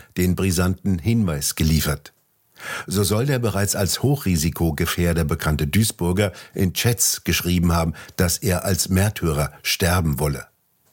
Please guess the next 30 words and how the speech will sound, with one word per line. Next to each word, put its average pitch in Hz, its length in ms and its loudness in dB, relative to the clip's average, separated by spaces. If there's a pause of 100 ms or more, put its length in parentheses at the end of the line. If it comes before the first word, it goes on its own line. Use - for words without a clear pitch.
(360)
Nach 92 140 0
Angaben 113 400 2
der 107 80 2
Geheimdienstquellen 92 1000 0
plante 85 380 0
er 90 260 -2
einen 90 280 0
Anschlag 101 460 0
auf 82 140 -4
eine 90 240 2 (220)
Pro-Israel-Kundgebung. 80 1600 0 (840)
In - 120 2
der 107 100 4
Lageeinschätzung 101 920 0
des 78 180 -2
Bundeskriminalamtes 87 1160 0
habe 87 220 2
es 85 140 -2
geheißen, 95 520 0 (360)
Tariq 90 520 0
S. 104 380 0 (220)
habe 98 260 2
in 101 100 0
diesem 147 260 2
Zusammenhang 113 600 2
den 85 240 0
Attentäter 90 640 0
von 82 240 0
Brüssel 95 320 0
gelobt 92 480 0